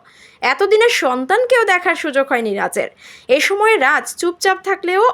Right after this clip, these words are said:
অনেকবারই ব্যক্তি জীবন নিয়ে কথা বলেছেন পরি। ছেলের প্রতি চিত্রনায়ক বাবা শরীফুল রাজের দায়িত্ব না পালনের অভিযোগের কথা দেশ বিদেশের গণমাধ্যমে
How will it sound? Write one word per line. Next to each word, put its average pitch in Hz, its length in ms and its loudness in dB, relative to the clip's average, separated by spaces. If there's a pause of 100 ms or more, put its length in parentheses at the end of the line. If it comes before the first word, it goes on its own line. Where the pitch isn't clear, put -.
(120)
অনেকবারই 302 580 -2
ব্যক্তি 247 360 -2
জীবন 214 320 -4
নিয়ে 247 440 0
কথা 240 320 -2
বলেছেন 240 440 -4
পরি। 320 300 -4 (360)
ছেলের 339 280 2
প্রতি 370 260 -4
চিত্রনায়ক 330 640 -2 (120)
বাবা 220 400 0
শরীফুল 320 440 -4
রাজের 262 360 0
দায়িত্ব 214 400 -2
না 247 300 0
পালনের 370 400 0 (160)
অভিযোগের 349 640 2
কথা 214 380 -2 (320)
দেশ 262 280 0
বিদেশের 339 380 -4
গণমাধ্যমে 208 800 -4